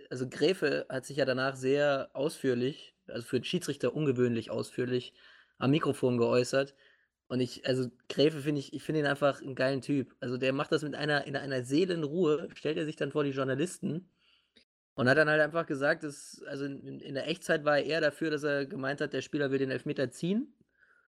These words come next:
ähm, wollte dann weiterspielen lassen, hat dann den Hinweis bekommen.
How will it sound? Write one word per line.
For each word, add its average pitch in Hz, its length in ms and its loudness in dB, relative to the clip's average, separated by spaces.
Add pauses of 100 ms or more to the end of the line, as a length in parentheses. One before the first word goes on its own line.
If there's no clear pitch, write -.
(160)
ähm, 131 340 0
wollte 131 220 4
dann 131 360 0
weiterspielen 165 420 2
lassen, 151 300 0
hat 139 100 2
dann 139 80 0
den 135 120 0
Hinweis 160 320 0
bekommen. 156 460 -2